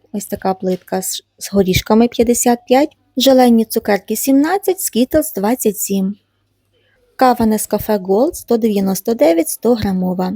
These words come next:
Дубайський шоколад двадцять дев'ять. Снеки Мажор сімнадцять.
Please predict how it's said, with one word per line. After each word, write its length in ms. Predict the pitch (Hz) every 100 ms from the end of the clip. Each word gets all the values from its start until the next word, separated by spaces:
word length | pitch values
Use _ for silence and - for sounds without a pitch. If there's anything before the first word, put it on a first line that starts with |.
| 262
Дубайський 560 | 220 214 190 190 -
шоколад 520 | 220 240 - 262 302 311
двадцять 460 | 247 269 262 262 233
дев'ять. 500 | 240 240 233 226 - _ _ _ _ _ _ _ _ _ _ _ _ _ _ _ _ _ _ _ _
Снеки 520 | - - 247 226 220
Мажор 480 | 208 277 262 208 254 - _
сімнадцять. 840 | - - 339 220 190 - 196 -